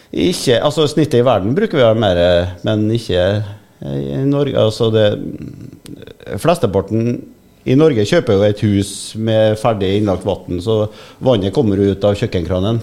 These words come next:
Det er jo det, i, altså, vi leverer jo vann til en, en pris på, eh, <laughs> null komma seks øre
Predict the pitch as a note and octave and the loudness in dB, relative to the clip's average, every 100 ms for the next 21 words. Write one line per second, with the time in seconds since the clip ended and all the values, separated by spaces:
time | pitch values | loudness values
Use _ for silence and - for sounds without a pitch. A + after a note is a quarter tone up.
0 | - A2+ G#2+ G2+ G#2 G2+ G2+ F#2+ F#2 - | -2 0 2 2 2 2 2 -2 -6 -14
1 | - - - - _ - A2+ A2 G2+ G2+ | -20 -20 -20 -20 _ -2 2 4 4 4
2 | G2 - B2+ C3+ C3+ C3+ D#3 D3 A2 C3 | 2 2 2 4 4 4 4 4 4 2
3 | E3+ - G#2 G#2 G2 C3 A#2 A2+ A2+ A2 | 0 0 0 0 2 4 4 4 2 0
4 | A2 - _ A#2 B2 B2 B2 A2 G2 - | -2 -12 _ -6 0 2 2 2 2 0
5 | - A#2+ A2 A2 G#2+ G#2+ G#2+ G#2+ G#2+ F#2+ | -2 2 4 4 4 4 2 2 2 0
6 | - C#3+ - - - - - - - _ | -2 -2 -2 -8 -20 -18 -18 -18 -20 _
7 | _ C3 C3 A2+ A#2+ A#2 A#2+ A#2+ - C3 | _ 2 4 4 2 2 2 0 2 2
8 | A#2 G2+ | 4 4